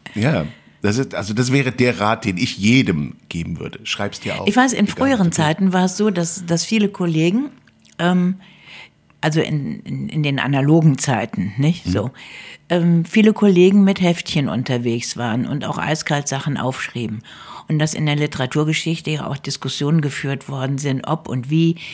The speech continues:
Speaker 2: jemand was von jemand geklaut hat, weil jemand anders in einem Gespräch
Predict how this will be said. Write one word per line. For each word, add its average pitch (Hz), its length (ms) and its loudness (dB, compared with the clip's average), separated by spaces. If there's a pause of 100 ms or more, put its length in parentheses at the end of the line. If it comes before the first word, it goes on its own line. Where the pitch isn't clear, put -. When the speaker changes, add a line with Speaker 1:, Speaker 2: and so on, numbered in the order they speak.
(200)
Speaker 2:
jemand 147 400 2
was 143 160 -4
von 143 200 -4
jemand 139 340 -2
geklaut 151 480 -2
hat, 185 180 -2
weil 143 160 -4
jemand 131 400 -4
anders 175 360 0
in 151 140 -6
einem 135 260 -4
Gespräch 135 580 -4